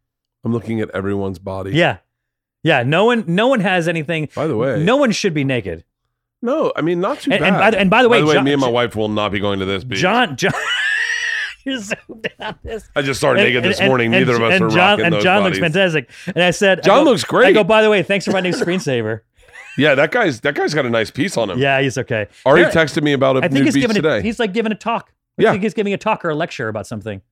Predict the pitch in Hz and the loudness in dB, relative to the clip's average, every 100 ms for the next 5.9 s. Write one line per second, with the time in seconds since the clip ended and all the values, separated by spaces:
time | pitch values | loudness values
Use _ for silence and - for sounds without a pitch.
0 | _ 165 240 233 226 214 254 - 180 175 | _ -4 -2 0 0 0 0 0 0 0
1 | 160 120 135 135 117 127 117 107 _ - | -2 0 0 0 -2 -2 -2 -4 _ -4
2 | 160 196 196 _ _ _ _ _ _ _ | -2 -2 -4 _ _ _ _ _ _ _
3 | _ _ - - - - - - - _ | _ _ -6 -4 -4 -8 -16 -20 -20 _
4 | _ _ _ _ 233 147 120 117 110 104 | _ _ _ _ -8 -4 -2 0 0 0
5 | 107 120 123 120 127 - 147 117 104 | 0 0 -2 -2 -6 -4 -4 -4 -10